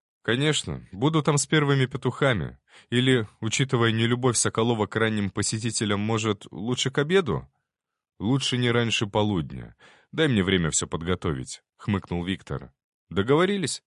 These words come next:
сказал я, поворачиваясь в сторону дома. «Удачи с допросом, и постарайся, чтобы наш новый друг дожил до утра». «Не беспокойся», —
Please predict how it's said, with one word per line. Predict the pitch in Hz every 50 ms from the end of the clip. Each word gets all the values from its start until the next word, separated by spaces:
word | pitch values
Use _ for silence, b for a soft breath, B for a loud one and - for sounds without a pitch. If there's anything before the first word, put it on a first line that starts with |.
| _ -
сказал | - - - 90 80 80 78 82
я, | 90 85
поворачиваясь | - - 82 80 82 82 80 - - - 78 73 71 -
в | - -
сторону | - - 85 80 76 76 82 87
дома. | 82 98 85 73 65 60 58 - _ _ _ _ _ _ _ _ _ _ _ _ _ _
«Удачи | - 110 127 147 143 - 151
с | 127
допросом, | 127 131 127 - 143 147 - - - 78 62 - _ b b b b b b
и | 131 143 139
постарайся, | - - - 143 - - 160 165 185 180 - -
чтобы | 120 - - 120 110 110 113 110 -
наш | - 104 113 117 107 - -
новый | - 104 117 120 120 113 107 107 107 104
друг | 110 131 151 151 135 - - b b b b b b
дожил | b - 120 123 139 143 135 139 143 120 101
до | 101 104
утра». | 104 113 113 - - 90 73 62 57 - _ _ _ _ _ _ _ _ _ _ _ -
«Не | 78 92 120 139
беспокойся», — | 147 147 151 147 - - 165 165 160 - - 165 120 85 76 - - - - 65 58 58